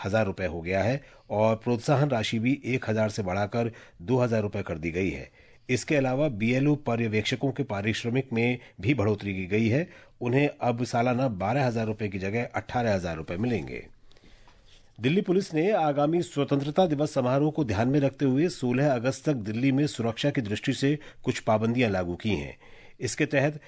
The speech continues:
पैराग्लाइडर, पैरामोटर, हैंग ग्लाइडर, मानव रहित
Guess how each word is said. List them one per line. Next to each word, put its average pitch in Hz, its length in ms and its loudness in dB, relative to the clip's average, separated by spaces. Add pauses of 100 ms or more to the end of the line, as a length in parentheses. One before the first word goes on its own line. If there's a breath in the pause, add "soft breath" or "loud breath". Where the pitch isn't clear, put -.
(180 loud breath)
पैराग्लाइडर, 117 640 2
पैरामोटर, 113 840 0 (260 loud breath)
हैंग 120 180 0
ग्लाइडर, 101 420 0 (140)
मानव 110 340 2
रहित 107 280 0